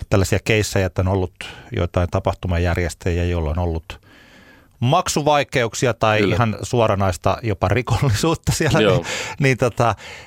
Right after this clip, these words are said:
Speaker 1: se ei välttämättä ole ollut este yhteistyölle heidän kanssaan, vaan silloin tosiaan vaan sieltä pitää saada rahat ensin.
Speaker 2: Juu, juu,
Speaker 1: Ja
Speaker 2: ja
Speaker 1: sitten
Speaker 2: kyllä,
Speaker 1: kun
Speaker 2: ja
Speaker 1: rahat on saatu, niin sitten
Speaker 2: Joo.
Speaker 1: kaikki on hyvin ja sitten
Speaker 2: Just
Speaker 1: mene-,
Speaker 2: näin,
Speaker 1: sitten
Speaker 2: just
Speaker 1: ei
Speaker 2: näin.
Speaker 1: mennä eteenpäin.
Speaker 2: Joo, ja silloin kun
Speaker 1: Joo.
Speaker 2: itsekin ohjelmatoimistoa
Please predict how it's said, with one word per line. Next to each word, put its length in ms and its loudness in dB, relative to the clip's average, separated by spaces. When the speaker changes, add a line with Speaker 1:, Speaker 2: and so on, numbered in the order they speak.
Speaker 1:
se 200 0
ei 320 0
välttämättä 880 0
ole 260 0
ollut 480 -2
este 480 0
yhteistyölle 880 0
heidän 320 0
kanssaan, 440 0
vaan 140 0
silloin 300 0
tosiaan 340 0
vaan 120 2
sieltä 240 -4
pitää 260 -2
saada 200 -2
rahat 320 -2
ensin. 300 -4
Speaker 2:
Juu, 360 6
juu, 140 6
Speaker 1:
Ja 60 8
Speaker 2:
ja 60 6
Speaker 1:
sitten 80 2
Speaker 2:
kyllä, 160 4
Speaker 1:
kun 120 2
Speaker 2:
ja 60 4
Speaker 1:
rahat 260 2
on 100 0
saatu, 460 0
niin 140 2
sitten 220 0
Speaker 2:
Joo. 60 6
Speaker 1:
kaikki 280 0
on 120 0
hyvin 300 0
ja 60 -2
sitten 180 4
Speaker 2:
Just 100 4
Speaker 1:
mene-, 100 4
Speaker 2:
näin, 120 0
Speaker 1:
sitten 180 2
Speaker 2:
just 20 4
Speaker 1:
ei 60 2
Speaker 2:
näin. 140 2
Speaker 1:
mennä 140 2
eteenpäin. 380 -2
Speaker 2:
Joo, 220 6
ja 100 4
silloin 240 2
kun 100 4
Speaker 1:
Joo. 20 6
Speaker 2:
itsekin 440 2
ohjelmatoimistoa 760 2